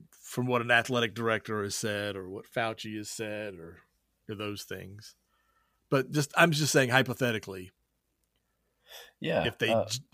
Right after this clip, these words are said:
Speaker 1: if they did have empty arenas, but they allowed, you know, you're talking maybe
Speaker 2: a hundred people.
Speaker 1: forty,
Speaker 2: <laughs>
Speaker 1: fifty
Speaker 2: Yeah.
Speaker 1: people per
Speaker 2: Yeah.
Speaker 1: team.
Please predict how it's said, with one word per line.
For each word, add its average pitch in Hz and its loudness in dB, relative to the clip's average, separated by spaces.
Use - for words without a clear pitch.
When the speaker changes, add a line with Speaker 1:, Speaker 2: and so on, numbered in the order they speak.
Speaker 1:
if 123 0
they 120 2
did 160 8
have 123 6
empty 156 2
arenas, 127 2
but 127 4
they 117 0
allowed, 104 -2
you 110 -8
know, 95 -6
you're 98 -10
talking 98 -4
maybe 107 -4
Speaker 2:
a 110 -10
hundred 101 -2
people. 104 2
Speaker 1:
forty, 147 6
Speaker 2:
<laughs> - -
Speaker 1:
fifty 147 2
Speaker 2:
Yeah. 95 -4
Speaker 1:
people 143 4
per 135 8
Speaker 2:
Yeah. 135 6
Speaker 1:
team. 143 0